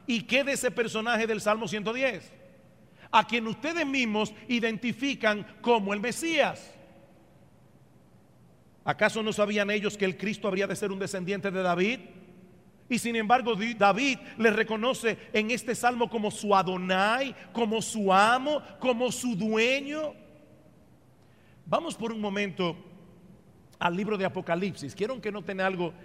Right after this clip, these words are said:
interesante allí. Noten lo que dice en Apocalipsis capítulo cinco, versículo cinco.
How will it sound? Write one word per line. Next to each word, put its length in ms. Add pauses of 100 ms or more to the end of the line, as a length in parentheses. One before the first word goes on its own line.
interesante 680
allí. 200 (840)
Noten 280
lo 80
que 120
dice 240
en 80
Apocalipsis 560
capítulo 420
cinco, 340
versículo 420
cinco. 420